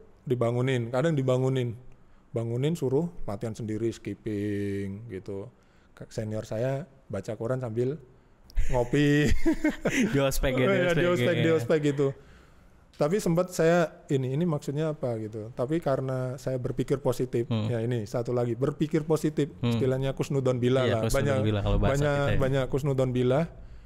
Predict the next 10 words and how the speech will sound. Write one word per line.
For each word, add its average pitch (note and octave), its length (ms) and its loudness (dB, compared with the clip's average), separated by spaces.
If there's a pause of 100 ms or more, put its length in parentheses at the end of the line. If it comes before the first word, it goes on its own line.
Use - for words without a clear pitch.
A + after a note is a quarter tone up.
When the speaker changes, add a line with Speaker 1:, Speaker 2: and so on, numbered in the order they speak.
(140)
Speaker 1:
Kalau B2 300 2
kita B2+ 300 -2
berpikir A#2+ 440 0
positif, A2+ 460 -4
pasti D3+ 380 -4 (160)
hasilnya A#2+ 340 -4
juga B2 160 -6
positif G#2+ 480 -10 (160)
Speaker 2:
Hmm. A#2 120 -4
Speaker 1:
gitu. A2+ 340 -6